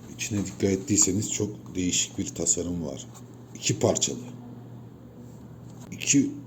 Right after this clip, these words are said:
in bir. Cable, charge, data, renkli data, Type C ve mikrosu içinde.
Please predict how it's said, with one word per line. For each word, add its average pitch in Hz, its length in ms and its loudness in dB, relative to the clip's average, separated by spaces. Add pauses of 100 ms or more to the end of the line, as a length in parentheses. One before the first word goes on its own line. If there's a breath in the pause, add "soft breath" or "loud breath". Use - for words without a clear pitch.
in 117 300 6
bir. 87 340 4 (200)
Cable, 127 460 6
charge, 117 420 -2
data, 107 300 2
renkli 104 480 2
data, 92 220 -4 (360)
Type 104 300 4
C 104 280 2 (160)
ve 110 140 4
mikrosu 104 500 4
içinde. 92 460 0